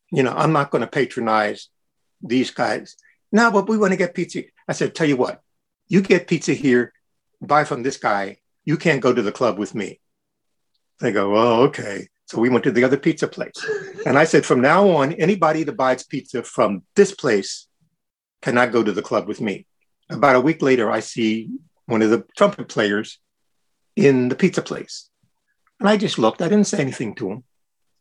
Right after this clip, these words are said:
And a couple of weeks later, we were gonna go to the club again, and he wants to go. And I said, "No, you can't go 'cause you were in the pizza place."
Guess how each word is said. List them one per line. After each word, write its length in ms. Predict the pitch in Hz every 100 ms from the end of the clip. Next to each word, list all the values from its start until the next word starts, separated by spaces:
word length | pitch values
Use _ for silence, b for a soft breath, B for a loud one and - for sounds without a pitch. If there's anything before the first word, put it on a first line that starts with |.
| _ _
And 220 | - 117
a 120 | 123 -
couple 260 | - -
of 60 | 131
weeks 180 | 143 -
later, 180 | 123 123
we 140 | 117
were 100 | 104
gonna 180 | - 113
go 140 | 98 113
to 80 |
the 120 | 107 110
club 280 | - 117
again, 200 | 107 107
and 100 | 107
he 100 | 131
wants 260 | 147 113 -
to 80 | 123
go. 120 | 131
And 100 | 107
I 20 |
said, 180 | 110 -
"No, 60 | 131
you 160 | 117
can't 260 | - 120 101
go 160 | 107
'cause 200 | - 123
you 100 | 127
were 80 | 113
in 60 | 98
the 80 | -
pizza 260 | - -
place." 420 | - - - -